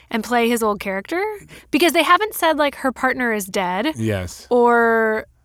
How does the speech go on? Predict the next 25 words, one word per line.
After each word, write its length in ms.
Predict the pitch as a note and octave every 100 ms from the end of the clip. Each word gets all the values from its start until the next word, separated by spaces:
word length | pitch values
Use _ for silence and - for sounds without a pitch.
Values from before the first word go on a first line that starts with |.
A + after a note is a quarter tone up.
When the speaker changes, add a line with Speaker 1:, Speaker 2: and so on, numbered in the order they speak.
| -
Speaker 1:
she, 220 | - C#4+
they've 200 | B3+ C#4
ju-, 320 | A#3 A#3+ B3+ B3
she 140 | C#4
just 160 | C4 C4
is 100 | A#3
not 260 | A3+ A3
with 300 | A3+ G#3+ -
that 180 | G#3 A3
person. 460 | - G#3 - F3 -
Speaker 2:
It's 160 | B2 D#3
one 120 | E3
of 60 | F3
those 180 | D#3+ -
Speaker 1:
They 80 | C4+
Speaker 2:
T 60 |
V 40 | C#4
Speaker 1:
also 160 | D#4
haven't 220 | G4 A#4+ G#4
said 160 | F#4
his 160 | E4+ D#4
Speaker 2:
schedule 20 |
things. 140 | A#3+ A3+
Speaker 1:
name. 540 | A3+ A#3 A3 F#3+ -
Speaker 2:
Yeah. 420 | A2 G#2+ G2+ F#2